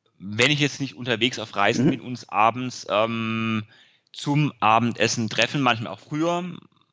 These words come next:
Speaker 1: Aber das war, wir sitzen beim Abendessen zusammen und in der Regel, ähm, kochen wir auch, also primär, also hauptsächlich meine Frau, bin ich ehrlich, ab und zu auch, auch ich,
Speaker 2: Ja.
Speaker 1: bin ich ganz so, äh,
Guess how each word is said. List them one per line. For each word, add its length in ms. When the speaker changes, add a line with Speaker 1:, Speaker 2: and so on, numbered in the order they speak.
Speaker 1:
Aber 240
das 140
war, 100
wir 140
sitzen 260
beim 140
Abendessen 480
zusammen 440
und 60
in 40
der 120
Regel, 380
ähm, 480
kochen 360
wir 140
auch, 500
also 160
primär, 400
also 160
hauptsächlich 320
meine 160
Frau, 220
bin 160
ich 120
ehrlich, 340
ab 140
und 120
zu 220
auch, 220
auch 160
ich, 380
Speaker 2:
Ja. 100
Speaker 1:
bin 100
ich 160
ganz 260
so, 320
äh, 640